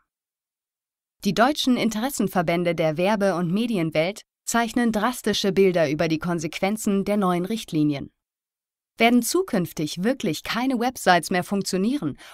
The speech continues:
und werden wir vor schwarzen Flächen sitzen? Springen bald permanent Pop-ups auf,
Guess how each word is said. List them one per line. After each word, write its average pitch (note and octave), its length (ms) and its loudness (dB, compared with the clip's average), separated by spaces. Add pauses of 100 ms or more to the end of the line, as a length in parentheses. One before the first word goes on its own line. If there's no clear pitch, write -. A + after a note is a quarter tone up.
und A3 180 4
werden B3 260 4
wir G#3+ 180 2
vor G3 260 0
schwarzen G#3 520 -2
Flächen F#3+ 440 0
sitzen? C#4 400 -4 (1080)
Springen C4 400 4
bald G#3+ 300 6
permanent A#3 680 2
Pop-ups - 500 -2
auf, D#3 340 -4